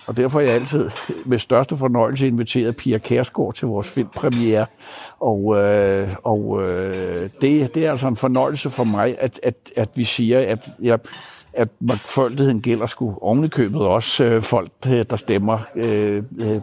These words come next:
på, på partier på højrefløjen, ikke?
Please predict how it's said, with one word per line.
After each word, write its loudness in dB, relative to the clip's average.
på, 2
på 2
partier -2
på 0
højrefløjen, 0
ikke? -6